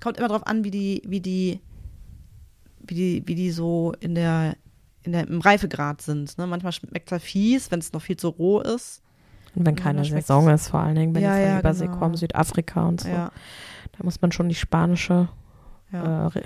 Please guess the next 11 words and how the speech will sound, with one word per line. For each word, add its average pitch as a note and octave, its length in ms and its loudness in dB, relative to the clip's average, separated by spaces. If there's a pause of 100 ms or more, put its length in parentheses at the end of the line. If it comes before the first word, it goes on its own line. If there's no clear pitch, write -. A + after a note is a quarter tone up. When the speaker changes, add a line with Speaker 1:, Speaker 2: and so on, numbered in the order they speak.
(120)
Speaker 2:
Ware E3+ 440 -2
abwarten F3 460 0
dann. E3+ 180 0 (440)
Speaker 1:
Und F#3 200 -6
ich D#3+ 140 -8
hasse E3 240 -4
Rosinen. D3 720 -4 (760)
Speaker 2:
Was? D#4 480 6
Speaker 1:
Ich - 140 -6
hasse G3 260 -2
Rosinen. E3 680 -4